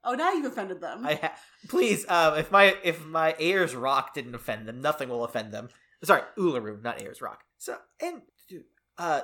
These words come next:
Speaker 2: the cheese does have markings and stuff to prevent theft, but do you wanna hear how they get around it?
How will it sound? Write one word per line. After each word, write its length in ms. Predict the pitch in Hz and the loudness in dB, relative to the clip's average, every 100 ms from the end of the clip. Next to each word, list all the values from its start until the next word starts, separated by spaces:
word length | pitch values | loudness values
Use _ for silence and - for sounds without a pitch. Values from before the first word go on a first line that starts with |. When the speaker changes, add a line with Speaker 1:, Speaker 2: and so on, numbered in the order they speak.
| 143 | -4
Speaker 2:
the 120 | 175 | -4
cheese 400 | - 254 269 208 | -2 -4 -6 -8
does 440 | 131 - 156 175 | -10 0 2 2
have 320 | 190 175 151 | 0 -2 -2
markings 400 | 120 127 180 175 | -4 -4 -6 -6
and 140 | 170 135 | -6 -4
stuff 260 | 143 135 | -2 -2
to 80 | - | -6
prevent 400 | - 131 135 - | -12 -8 -6 -8
theft, 520 | - 117 127 - - - _ _ _ _ _ | -10 -2 -2 -2 -10 -20 _ _ _ _ _
but 160 | - 160 | 0 0
do 60 | 139 | -2
you 60 | |
wanna 120 | 165 | -6
hear 140 | 160 180 | -2 0
how 60 | |
they 80 | 160 | 0
get 120 | 151 | -2
around 260 | 143 117 127 | -2 -2 0
it? 160 | 220 | 0